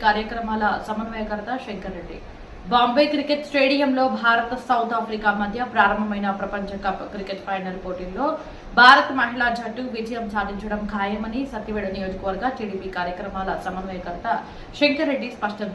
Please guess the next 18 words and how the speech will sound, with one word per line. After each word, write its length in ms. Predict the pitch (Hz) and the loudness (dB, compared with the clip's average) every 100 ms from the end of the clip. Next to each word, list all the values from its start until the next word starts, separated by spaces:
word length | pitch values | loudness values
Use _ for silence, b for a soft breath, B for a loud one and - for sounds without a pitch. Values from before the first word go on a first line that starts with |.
| - | -10
చేశారు. 360 | - - - - B B B - | -12 -10 -10 -12 B B B 8
ఆదివారం 380 | 214 247 247 262 262 | 8 6 2 0 -2
సత్యవేడు 460 | 277 285 285 269 269 247 | -2 0 2 2 2 0
ఎన్టీఆర్ 400 | 247 277 262 247 233 | -2 0 2 0 -2
ఇండోర్ 300 | 220 233 233 - | -2 -2 -2 -4
స్టేడియంలో 560 | 226 226 226 208 226 277 220 | -2 -2 -2 -4 0 4 6
ఆయన 180 | 220 208 180 | 4 2 2
భారీ 240 | 202 202 233 | 4 4 2
స్క్రీన్‌ను 460 | - 226 208 220 233 - - 202 | -6 -4 -4 -2 -4 -4 -2 0
ఏర్పాటు 300 | 208 226 214 214 | 0 0 -4 -4
చేయించి 340 | 208 208 277 294 214 | -4 -4 -2 -2 -2
మహిళా 260 | 208 220 220 | -2 -4 -6
ప్రపంచ 300 | 196 202 202 196 | -6 -6 -6 -4
కప్ 200 | 190 - 180 B B B - | -4 -2 -2 B B B 8
ఫైనల్ 340 | 262 277 294 - | 8 10 4 2
పోటీల 320 | 277 277 247 247 247 | 0 2 4 2 2
క్రీడాభిమానులు 800 | 226 226 247 254 226 220 220 269 269 | 0 2 2 0 -2 -2 -2 -2 -2
తిలకించేలా 680 | 226 220 254 220 220 214 | -4 -4 -6 -8 -2 2